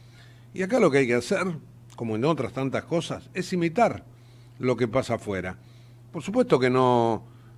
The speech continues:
no te vas, no vas a llegar al lugar ocho o cuatro en la próxima prueba, pero si del lugar cuarenta y seis podés ascender al número treinta, por lo menos se va demostrando una tendencia.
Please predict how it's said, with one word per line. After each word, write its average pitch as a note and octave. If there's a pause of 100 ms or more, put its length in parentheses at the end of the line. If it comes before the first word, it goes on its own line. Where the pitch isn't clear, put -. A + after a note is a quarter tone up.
no C3
te C3
vas, C3
no C#3
vas D#3
a D3
llegar C3
al A2+
lugar A2
ocho C#3
o A2+
cuatro A#2+ (400)
en B2
la B2+
próxima A#2+
prueba, G2 (480)
pero A2
si B2
del A2+
lugar D#3
cuarenta E3+
y D#3+
seis C3
podés A#2
ascender C3 (520)
al A2+
número C#3
treinta, D3+
por A#2
lo A2
menos C#3
se A#2+
va A2+
demostrando A2 (320)
una A2+
tendencia. E2+